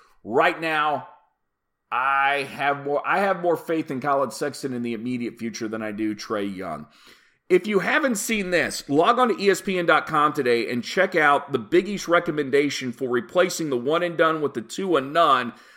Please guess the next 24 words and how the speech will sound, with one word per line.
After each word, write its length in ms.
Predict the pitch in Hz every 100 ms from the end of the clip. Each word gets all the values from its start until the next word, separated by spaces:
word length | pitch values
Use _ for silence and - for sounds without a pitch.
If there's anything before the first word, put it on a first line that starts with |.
| _ 143
Essentially, 840 | 156 - 269 262 214 185 160 151
what 360 | 120 151 254 254
the 80 |
Big 220 | 202 214 202
East 180 | 196
wants 300 | 170 185 170
to 100 | 170
do 160 | 156 139
in 60 | 123
the 80 |
Pac-twelve 720 | 151 160 156 160 156 147 131 -
with 360 | 135 156 151
them 300 | 110 92 87 - _ _ _ _
is 600 | 156 151 139 131 113 - _ _ -
tell 220 | 220 233
players, 440 | 220 165 120 107
"You're 160 | 135 190
either 160 | 226
committing 380 | 208 175 190 175
to 40 | 131
college 460 | 160 180 226 220
for 180 | - 214
two 200 | 208 214
years 480 | 202 208 208 196